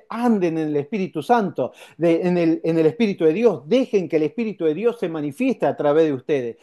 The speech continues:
"Tengo ganas de enojarme". El Espíritu de Santo te dice, "Tranquilo, no te enojes, no responda". "Quiero responder". No responda, no responda,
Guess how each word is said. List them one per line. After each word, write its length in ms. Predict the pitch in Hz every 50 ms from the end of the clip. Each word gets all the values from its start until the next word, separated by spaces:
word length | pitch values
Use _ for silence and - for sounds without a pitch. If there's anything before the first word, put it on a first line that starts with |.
| _ _ _
"Tengo 340 | - 190 196 208 208 202 190
ganas 220 | 180 196 196 190
de 60 | 175 170
enojarme". 500 | 165 160 151 - 240 233 220 170 156 139
El 60 | 139
Espíritu 480 | 143 143 202 190 185 147 - 165 156 -
de 240 | - 170 156 151 147
Santo 380 | - - 185 185 180 180 160 151
te 80 | 160
dice, 200 | 151 143 - 156 -
"Tranquilo, 560 | - 156 156 156 - 208 214 190 165 156 147
no 140 | 156 160 156
te 80 | - 165
enojes, 300 | 180 196 170 - 156 147
no 100 | 160 185
responda". 640 | 185 175 165 - - 214 202 175 143 123 123 113 - - - - _ _
"Quiero 320 | _ - 175 175 180 180 175
responder". 480 | 156 160 151 156 - 165 175 185 170
No 180 | 147 151 160 175
responda, 680 | - 185 170 - - 220 214 208 185 143 123 117 107 110
no 180 | 131 160 202 202
responda, 640 | 190 185 170 - - 226 208 170 143 120 113 -